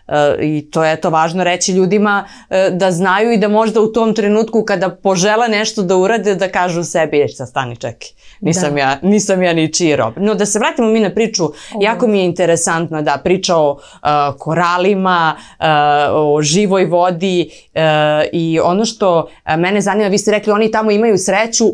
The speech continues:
Speaker 1: voda pro-, prelazi preko i oni piju tu vodu. Nema,
Speaker 2: Da,
Speaker 1: nemaju
Speaker 2: oni,
Speaker 1: kesice.
Speaker 2: <laughs> oni nemaju drugu vodu.
Speaker 1: <laughs> Oni nemaju
Speaker 2: Da,
Speaker 1: drugu.
Speaker 2: već, na
Speaker 1: Mhm.
Speaker 2: primjer, u Japanu i, e,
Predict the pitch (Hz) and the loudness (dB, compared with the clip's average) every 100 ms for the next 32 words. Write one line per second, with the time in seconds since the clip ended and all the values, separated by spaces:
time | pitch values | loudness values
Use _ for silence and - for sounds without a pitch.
0 | 165 190 208 185 180 196 190 - 196 185 | 0 0 2 0 -2 0 0 0 -2 0
1 | 190 208 175 - 208 247 247 254 254 240 | 2 0 -2 0 0 0 0 2 2 2
2 | 233 226 220 214 175 139 131 143 170 277 | 0 2 2 2 0 0 -2 -2 0 0
3 | 185 196 196 165 220 - 226 190 160 - | -2 -4 -6 -2 0 2 0 0 -2 -4
4 | - - 311 403 403 370 392 339 320 240 | 0 0 2 4 4 4 2 4 4 4
5 | 311 285 233 233 214 208 196 185 226 240 | 4 2 2 2 2 2 2 0 0 2
6 | 220 208 208 180 208 190 190 294 330 311 | 2 2 2 2 2 0 0 0 2 2
7 | 226 311 320 311 302 302 285 285 320 381 | 2 2 2 2 2 0 0 2 2 4
8 | 330 277 254 247 | 4 4 2 0